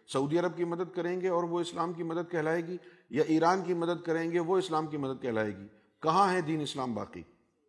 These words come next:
یہی قرآن مجید نے کہا ہے کہ یا ایھا الذین آمنوا من یرتد منکم عن دینہ، نہ تو یہودی اپنے دین پر قائم ہے، نہ عیسائی اپنے دین پر قائم ہے، اور نہ ہی مسلمان اپنے دین پر قائم ہے۔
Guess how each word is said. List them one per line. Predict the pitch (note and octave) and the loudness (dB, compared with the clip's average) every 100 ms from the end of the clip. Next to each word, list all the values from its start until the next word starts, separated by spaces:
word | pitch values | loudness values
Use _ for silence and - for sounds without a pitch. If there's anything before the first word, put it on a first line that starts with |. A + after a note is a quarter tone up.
| _ _ _ _ _ _ _ _ _ _ _ _ _ _ _ - | _ _ _ _ _ _ _ _ _ _ _ _ _ _ _ -8
یہی | A#2+ E3+ G3+ | 2 4 4
قرآن | F3 E3+ | 6 6
مجید | E3+ D#3 D3+ | 4 2 2
نے | C#3 C3 | 2 0
کہا | A#2 G#2 F#2+ | 0 0 -2
ہے | - - _ _ _ _ _ _ _ | -10 -16 _ _ _ _ _ _ _
کہ | A#2 | -2
یا | B2+ D3 | 4 6
ایھا | D3+ D3+ | 6 4
الذین | D3+ D3+ D3 D3 | 4 2 2 0
آمنوا | C#3 D3 D3+ E3 D#3+ C#3 | 2 2 0 0 0 -2
من | C#3+ | 0
یرتد | C3+ B2+ C3+ B2+ | 0 0 -4 -2
منکم | C#3 C#3+ D3 D3+ C#3+ | 0 0 -4 -4 -4
عن | C3+ | -2
دینہ، | C#3+ D3+ C#3+ E3 - - _ | -2 -2 -4 -6 -10 -20 _
نہ | A2 C#3+ | -4 -2
تو | C#3+ | 0
یہودی | B2+ A2+ C3 E3 | 0 2 0 0
اپنے | F3 E3+ E3+ | -2 0 -4
دین | E3+ E3+ | -4 -2
پر | E3 | -6
قائم | E3 D#3 E3 D#3 | 0 0 2 -2
ہے، | D#3 | -2
نہ | D3+ | -4
عیسائی | C3 C3 C#3 E3 | -6 -2 0 2
اپنے | E3+ E3 | 0 -2
دین | D3 D#3+ | -4 -4
پر | D#3 D#3 | -2 -4
قائم | D3+ C#3+ D3 | -2 -2 -2
ہے، | D#3+ | -2
اور | F3+ F3 | 0 0
نہ | F3 | 0
ہی | F#3 | -2
مسلمان | F3 F3 E3+ G3+ | -2 -2 0 0
اپنے | F3+ D#3+ | 0 -2
دین | E3 E3 | -2 -2
پر | D3+ C#3 | -2 -2
قائم | B2+ A#2 G2 | -2 -2 -4
ہے۔ | F2+ | -8